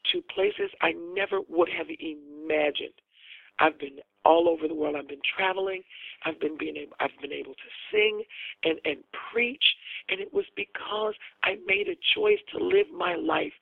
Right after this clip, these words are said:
differently. And because of that, other people's lives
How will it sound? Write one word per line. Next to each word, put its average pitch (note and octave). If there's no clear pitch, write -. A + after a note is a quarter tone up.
differently. -
And -
because -
of -
that, C#3
other G#3
people's F#3
lives -